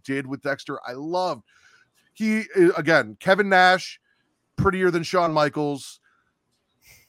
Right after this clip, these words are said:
Fucking Will Gray can go talk to a wall about that. It's facts. I believe it was decided in the poll. Dexter Lumis is another one of those men that kinda makes me question my sexuality on occasion. Like, I'm married,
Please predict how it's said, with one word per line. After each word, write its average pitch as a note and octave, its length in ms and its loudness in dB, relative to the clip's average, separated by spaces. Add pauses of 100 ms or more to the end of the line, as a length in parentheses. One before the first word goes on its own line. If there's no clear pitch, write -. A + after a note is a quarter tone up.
(420)
Fucking D#3 300 -2
Will E3+ 180 0
Gray E3 240 0
can D#3 160 -12
go D#3 480 0
talk D3+ 280 0
to D#3+ 100 0
a D#3 40 2
wall C3 300 0
about B2 240 0
that. B2+ 280 -4
It's D3 180 -10
facts. C#3 480 2
I C3 80 -4
believe C3+ 320 -4
it D3+ 60 -2
was C#3+ 120 -8
decided C#3 480 -2
in C3+ 40 -10
the C#3 60 -6
poll. B2 460 -6 (460)
Dexter G3+ 340 2
Lumis F#3 420 0
is C#3+ 140 -6
another D#3+ 280 -2
one D#3+ 180 -2
of C#3+ 100 -4
those D3+ 200 -2
men E3 260 -2
that C#3+ 180 -6
kinda D3 240 -4
makes D3 240 -6
me C#3+ 80 -6
question C#3 340 -4
my C3+ 120 -4
sexuality C3+ 640 -4
on A2+ 120 -4
occasion. G#2 380 -10
Like, A2 180 -10
I'm B2+ 200 -4
married, F#3+ 480 0